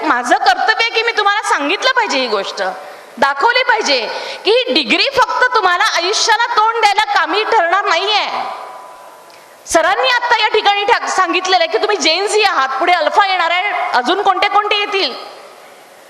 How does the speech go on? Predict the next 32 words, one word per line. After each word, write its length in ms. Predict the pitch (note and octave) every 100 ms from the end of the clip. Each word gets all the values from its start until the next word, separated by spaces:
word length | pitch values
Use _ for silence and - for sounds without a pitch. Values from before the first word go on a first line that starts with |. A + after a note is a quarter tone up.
| - -
हे 160 | E4+
सगळं 320 | C#5+ F4 B3 F#4
होत 240 | G4+ G4+
असताना 400 | G4 - F4+ G4 G4+ D#4
एआय 260 | D#4 G4 A4+
हातात 340 | G#4 E4+ D#4+ D#4+
आहे, 80 | F4+
वेगवेगळे 380 | D#4+ E4 F4+ - F4
टूल्स 320 | F#4 A4 A#4
हातात 300 | G4 F4 D#4
येत 120 | C4+
आहे, 180 | B3+ E4 - - - -
परंतु 220 | G#4 A#4+
सगळं, 600 | - - C#4+ G#3 E4+ A4 -
सगळं 420 | G#4+ C#4 B4 G#4
झालं 320 | F#4 C#4+ C4+ D4+ - - -
तरी 120 | A#4
सगळ्यात 420 | F#4 A#3 C#4 B4
शेवटी 340 | - D#4+ F4+
ते 120 | F#4+ F#4+
ऑपरेट 420 | - - - - -
करणारा 340 | F4+ F4 F#4+ G4+
माणूसच 520 | D#4 C#4+ F4 A4 -
राहणार, 280 | F#4+ E4+ F4+
हे 80 | F4+
सगळ्यात 320 | C4 B3+ C4+
लक्षात 320 | G#3 - G#3+ F#3+
घ्या. 120 | G3 D#3 - - - - - -
त्याच्यामुळे 320 | D#4 G#4+ G#4
तुमची 200 | G4+ G#4+
डिग्री 380 | C4+ B3 D4 A4
असेल, 420 | A#4 A4+ D#4 B3